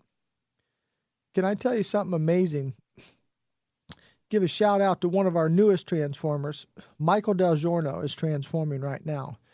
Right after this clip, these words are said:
And Michael Del Giorno asked me one of the best questions I've ever been asked about transformation.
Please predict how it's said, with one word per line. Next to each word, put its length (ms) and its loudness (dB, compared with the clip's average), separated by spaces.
And 160 0
Michael 340 0
Del 220 2
Giorno 500 0
asked 360 -4
me 380 -2
one 220 0
of 80 -4
the 140 -2
best 340 2
questions 760 -4
I've 200 -4
ever 300 2
been 320 -2
asked 560 -10
about 400 -4
transformation. 920 -6